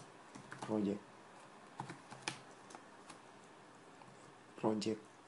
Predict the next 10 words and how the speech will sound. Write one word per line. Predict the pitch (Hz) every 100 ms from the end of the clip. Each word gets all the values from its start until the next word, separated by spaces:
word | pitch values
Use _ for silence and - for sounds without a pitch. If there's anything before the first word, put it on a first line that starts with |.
| -
eh, | 113 101 98 95 95
di | -
sini | - 110
namanya | 113 95 98 101 101
ya. | 104 - - - - - - - - - - - - - - 110 101 101
Namanya | 95 95 92 95 95 98 113 120 117
kita | - - 107
kasih | 104 101 - 113
misalnya | 107 101 101 110 110 104 - -
tes, | 104 107